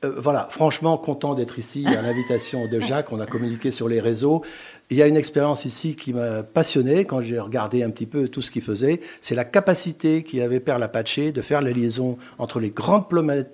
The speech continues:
Speaker 1: problématiques pour la paix et d'allier à chaque fois les problématiques de paix,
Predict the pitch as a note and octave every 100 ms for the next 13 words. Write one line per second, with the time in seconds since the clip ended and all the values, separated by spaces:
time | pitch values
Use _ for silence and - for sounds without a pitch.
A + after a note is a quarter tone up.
0 | - C#3 C#3 B2 A2+ C3+ - B2 A2+ -
1 | D3+ F3+ F3 - - _ - C#3 B2+ C#3+
2 | D#3 E3 B2+ - F3 E3+ - E3 G#3+ -
3 | - - - B2+ C3+ C3+ C3+ A#2+ C#3 A#2
4 | A2+ - D#3+ F3+ F#3+